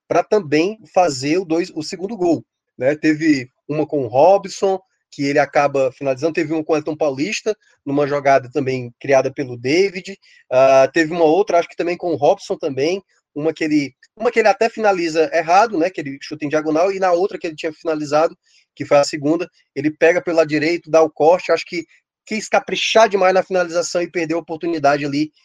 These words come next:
de finalizar melhor, acabou finalizando em cima da marcação. Então, Fortaleza, nessa proposta em que o Bahia se lançava pra frente, o Fortaleza tinha sempre uma, uma jogada com muito perigo pra fazer o gol. Então, nesse ponto, eu considerei a melhor partida do Fortaleza, porque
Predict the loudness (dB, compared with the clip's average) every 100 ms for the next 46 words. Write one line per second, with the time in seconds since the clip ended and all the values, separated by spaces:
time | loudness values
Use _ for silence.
0 | _ _ -10 -2 0 2 2 2 2 0
1 | -4 -4 -4 -2 -2 -4 -4 -2 -2 -2
2 | -2 -4 -6 -4 -2 0 0 2 2 0
3 | -4 _ _ _ 0 2 2 0 -2 -2
4 | -4 0 0 0 -6 -6 0 0 0 -6
5 | _ _ -14 -6 0 0 -2 0 4 4
6 | 2 -6 -6 -6 -6 -6 -8 -18 _ _
7 | -18 -4 -2 0 0 -2 -4 -4 -4 -2
8 | -2 -2 -2 -2 -2 -4 -6 -4 -2 2
9 | 2 0 -8 _ _ -2 -2 -6 -8 -6
10 | -4 -6 -8 -6 -4 -4 -6 -10 -4 0
11 | 4 2 0 -4 2 2 0 _ _ _
12 | -8 -8 -12 -8 -4 -2 2 4 4 4
13 | 4 2 0 -2 -8 -6 -8 -4 -4 -2
14 | -2 -2 -4 -6 -4